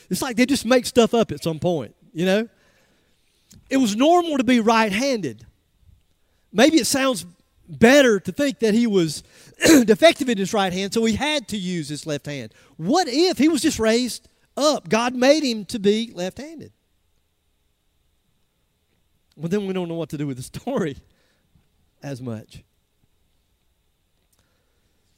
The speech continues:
Left-handed people, at least in this time, were considered and thought to be inferior and defective. So are you following the story?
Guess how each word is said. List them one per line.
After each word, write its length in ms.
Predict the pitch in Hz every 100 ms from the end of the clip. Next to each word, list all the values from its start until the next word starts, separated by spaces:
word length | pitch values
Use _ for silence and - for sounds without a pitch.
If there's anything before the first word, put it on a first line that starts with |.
| _ _
Left-handed 580 | 165 269 - 226 190 -
people, 360 | 196 196 165
at 120 | 156 165
least 260 | 254 226
in 120 | 190
this 140 | 165 147
time, 340 | 135 104 104 _ _ _ _ _ _ _ _ _ _ _
were 100 | -
considered 640 | 143 151 196 185 180 147 175
and 140 | 135 135
thought 220 | 160 151
to 60 | -
be 160 | 143
inferior 340 | 143 160 151 139
and 80 |
defective. 480 | 135 139 151 - - _ _ _ _ _ _ _ _ _ _ _ _ _ _
So 140 | _ 190
are 40 |
you 120 | 208
following 340 | 247 254 320 302
the 60 |
story? 380 | 226 269 277 240